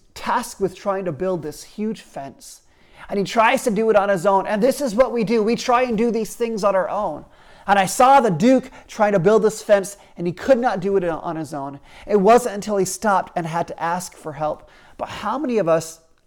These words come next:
live our lives like that? It's on our own strength. "I'm gonna do it on my own. I got this. I can make it happen." Our world says this is where success is found, where we look at all of our strength and our smarts and our energy, and we think, "If I just have all these things and I work hard enough,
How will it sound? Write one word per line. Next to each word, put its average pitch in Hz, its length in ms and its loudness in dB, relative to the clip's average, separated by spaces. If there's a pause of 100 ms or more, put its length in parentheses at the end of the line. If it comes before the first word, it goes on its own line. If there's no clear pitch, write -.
(100)
live 175 260 0
our 190 120 6
lives 151 340 0
like 147 240 -8
that? - 380 -12 (400)
It's 185 160 -4
on 196 120 4
our 180 140 2
own 180 120 -2
strength. - 420 -10
"I'm 175 180 -4
gonna 185 100 0
do 170 160 -2
it 170 60 -2
on 160 140 -2
my 151 140 -6
own. 156 220 -4
I 160 140 -4
got 165 340 0
this. 160 240 -6
I 156 120 -8
can 147 160 -14
make 147 180 -12
it - 60 -20
happen." 131 440 -14 (880)
Our 170 140 2
world 190 380 2
says 170 320 -2 (280)
this 185 240 -2
is 151 140 -4
where 170 140 0
success - 560 -8
is 147 120 -12
found, 151 440 -8 (480)
where 208 180 6
we 202 80 6
look 202 260 6
at 196 80 6
all 220 200 8
of 208 80 4
our 196 80 4
strength 214 560 0 (160)
and 185 80 2
our 180 80 4
smarts 226 640 2
and 196 80 -2
our 190 160 -2
energy, 208 400 0
and 190 80 -2
we 190 80 -4
think, 208 200 -2
"If 196 120 0
I 220 160 2
just 226 180 -2
have 208 240 -2
all 240 240 8
these 254 280 -2
things 233 340 -2
and 190 100 2
I 185 80 2
work 254 300 6
hard 226 220 4
enough, 214 300 0